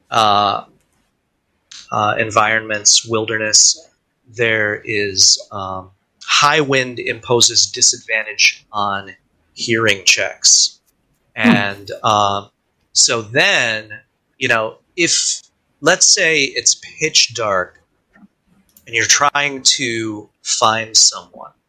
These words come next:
Speaker 1: who is hidden, unseen, and unheard, you can say, "I look for them,"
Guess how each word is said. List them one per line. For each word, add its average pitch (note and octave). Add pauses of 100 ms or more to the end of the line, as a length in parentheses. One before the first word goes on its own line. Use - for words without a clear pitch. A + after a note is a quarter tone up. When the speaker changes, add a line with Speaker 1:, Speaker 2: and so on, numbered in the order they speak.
(500)
Speaker 1:
who -
is G#2
hidden, - (600)
unseen, A#2+
and A2+ (100)
unheard, G2 (1160)
you A#2
can A#2+
say, A#2
"I G2+
look A#2
for -
them," E2+